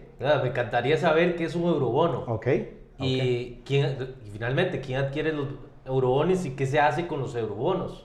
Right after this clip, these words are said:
Speaker 2: Ok, muy buena pregunta. Eh, a ver,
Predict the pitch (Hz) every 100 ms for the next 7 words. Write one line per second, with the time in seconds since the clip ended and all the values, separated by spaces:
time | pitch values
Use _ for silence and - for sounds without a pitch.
0 | - 117 107 107 92 110 117 127 135 123
1 | 131 113 - - - - - - - 117
2 | 117 120 131 135 131 98 - -